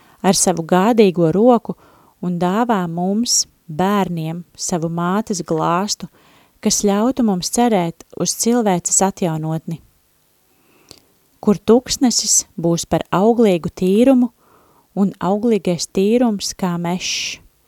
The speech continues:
Un tiesa dzīvos tuksnesī un taisnība mājos un au-, uz auglīga tīruma.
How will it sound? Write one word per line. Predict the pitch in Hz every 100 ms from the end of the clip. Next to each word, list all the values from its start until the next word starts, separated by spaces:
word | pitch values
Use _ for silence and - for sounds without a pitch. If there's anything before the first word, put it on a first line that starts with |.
| _ _ _ _ _ _ -
Un | 170
tiesa | - 202 226 254 - 233 _ _ _ _ _
dzīvos | 170 170 208 226 190 175
tuksnesī | - 226 - - 226 - 180 175 - _ _
un | 175 170
taisnība | - 202 240 - 220 180 175
mājos | 175 175 202 240 214 196 - - _ _ _ _ _
un | 185 180
au-, | - 190 196 - _ _ _
uz | 180
auglīga | 190 196 208 190 170 170
tīruma. | - 165 165 170 160